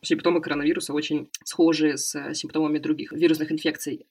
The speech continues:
Но фишка не в том, чтобы не заболеть, а фишка в том, чтобы не заболеть всем одновременно. Потому что если люди заболеют одновременно,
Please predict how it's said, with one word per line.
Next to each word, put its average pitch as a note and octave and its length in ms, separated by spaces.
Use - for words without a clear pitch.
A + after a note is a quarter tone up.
Но F#3+ 460
фишка B3 240
не F3 100
в D#3 60
том, C#4+ 220
чтобы F#3+ 320
не F3 140
заболеть, E3 540
а - 100
фишка F3 260
в D#3 40
том, B3+ 120
чтобы E3 220
не D#3+ 80
заболеть D#3 360
всем F#3+ 220
одновременно. D3+ 720
Потому D#3+ 240
что D#3+ 140
если E3+ 240
люди E3+ 180
заболеют D#3 440
одновременно, B3+ 720